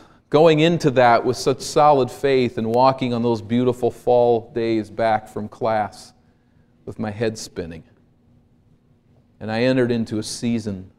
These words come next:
of deep doubt. I wanted the truth, not a myth. And my teachers labored to persuade me that my faith rested on nothing but myth.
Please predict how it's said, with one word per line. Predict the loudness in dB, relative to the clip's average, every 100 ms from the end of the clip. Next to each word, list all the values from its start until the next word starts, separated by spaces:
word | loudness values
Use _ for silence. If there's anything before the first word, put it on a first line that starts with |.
| _
of | -12 -6
deep | -4 -4 -6
doubt. | -10 -10 -12 -16 _ _ _ _ _ _ _ _ _ _ _ _ _ _ _ _ _ _ _ _ _ -20 _ _ _ _ _ _ 0
I | 2
wanted | 4 2 0
the | -6
truth, | -16 -8 -6 -6 -8 -18 _ _ -20 _ _ _ _ _
not | -6 -4
a | -2
myth. | -4 -6 -10 -20 -20 _ _ _ _ _ _ _ _ _ _ _ _ _ _ _
And | 4
my | 4
teachers | 4 2 2 4 4
labored | 6 4 4 2 -2
to |
persuade | -4 -4 -4 0 4 4 2
me | 2 2 4
that | 2
my | 4 0
faith | 0 0 2 4 2
rested | 2 4 4 2 0 0
on | 2 2
nothing | 2 2 2 2
but | 2 4
myth. | 4 4 2 -10 -20